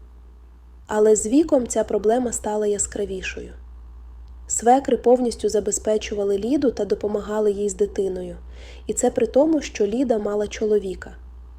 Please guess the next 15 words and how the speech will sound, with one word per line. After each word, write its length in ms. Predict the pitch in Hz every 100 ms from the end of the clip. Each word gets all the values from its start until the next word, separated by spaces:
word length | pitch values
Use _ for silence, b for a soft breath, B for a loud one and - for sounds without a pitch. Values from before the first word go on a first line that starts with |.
| - -
Чоловік 500 | - 214 214 262 294
цей 200 | - 247
був 220 | 214 233
до 120 | 202
того 320 | 202 226 233 220
лінивим. 500 | 208 214 226 208 202 - - - - - - - - -
Ну, 160 | 262 240
звичайно, 540 | 190 214 277 339 277
якщо 340 | 214 202 -
розуміти, 520 | 226 208 214 220 226 214
що 180 | -
свекри 480 | 247 - 214 240 233
щомісяця 640 | 202 - 214 220 214 220 208
допомагають 720 | 196 214 208 196 214 208 202
грошима. 560 | 196 208 - 202 185